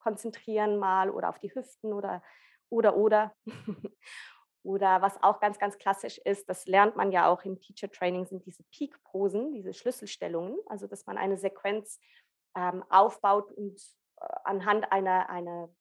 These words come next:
mm, Schlüsselstellung, die einfach oft ein bisschen, mm, besser vorbereitet sein möchte. Also man,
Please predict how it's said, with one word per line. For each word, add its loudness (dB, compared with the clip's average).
mm, -16
Schlüsselstellung, 2
die -10
einfach -4
oft 2
ein -8
bisschen, -4
mm, -10
besser 4
vorbereitet 6
sein -2
möchte. 0
Also -4
man, -8